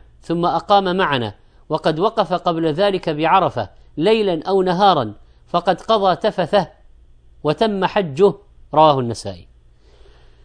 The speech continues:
ويبتدئ وقت الوقوف بعرفة من زوال الشمس يوم عرفة إلى طلوع فجر يوم العيد، فمن طلع عليه الفجر يوم العيد ولم يقف بعرفة فقد فاته الحج.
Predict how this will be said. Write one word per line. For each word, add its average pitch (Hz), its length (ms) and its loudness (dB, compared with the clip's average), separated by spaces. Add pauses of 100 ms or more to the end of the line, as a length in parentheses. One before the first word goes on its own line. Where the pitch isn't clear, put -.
(460)
ويبتدئ 233 520 2
وقت - 240 2
الوقوف 208 360 -2
بعرفة 202 400 2
من 190 100 -2
زوال 202 340 2
الشمس 240 400 -4
يوم 233 140 0
عرفة 247 320 2
إلى 208 240 2
طلوع 247 300 0
فجر 220 300 2
يوم 190 200 2
العيد، 139 380 -2
فمن 165 260 -4
طلع 262 240 2
عليه 208 380 2
الفجر 190 380 0
يوم 214 240 0
العيد 180 320 -2
ولم 208 260 0
يقف 196 280 -4
بعرفة 185 360 0
فقد 160 200 -6
فاته 170 300 0
الحج. 113 260 -6